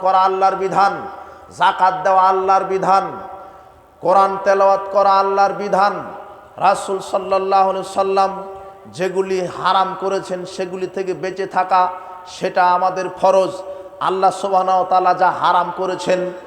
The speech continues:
সেগুলি থেকে বেঁচে থাকা আমাদের জন্য ফরজ। আল্লাহ সুবহানাহু ওয়া তাআলা কোরআন মাজিদে হারাম করেছেন কি? সুদ ভক্ষণ করা হারাম। সুদ কি? সুদ যে হারাম,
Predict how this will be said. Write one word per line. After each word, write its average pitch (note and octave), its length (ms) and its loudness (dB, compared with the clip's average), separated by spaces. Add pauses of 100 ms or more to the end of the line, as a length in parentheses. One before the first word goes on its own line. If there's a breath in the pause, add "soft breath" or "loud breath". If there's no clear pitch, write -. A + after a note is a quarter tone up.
(180)
সেগুলি B3 560 0
থেকে G3 300 0
বেঁচে F3+ 280 -6
থাকা F#3 420 4 (400 loud breath)
আমাদের F3 440 0
জন্য F3 320 0 (100)
ফরজ। F3+ 400 4 (320 loud breath)
আল্লাহ F3+ 320 4
সুবহানাহু F3+ 460 0
ওয়া F3 100 -2
তাআলা F3 200 2
কোরআন F3 320 -2
মাজিদে E3+ 360 -4
হারাম E3 460 0
করেছেন F3 420 -4
কি? A3 300 -6 (360 loud breath)
সুদ F3 380 -2
ভক্ষণ E3 560 -4
করা E3 280 0
হারাম। D3+ 560 0 (680)
সুদ F3+ 240 -4 (100)
কি? F3+ 320 -8 (840)
সুদ G3 460 -4
যে G3 160 0
হারাম, F3 540 2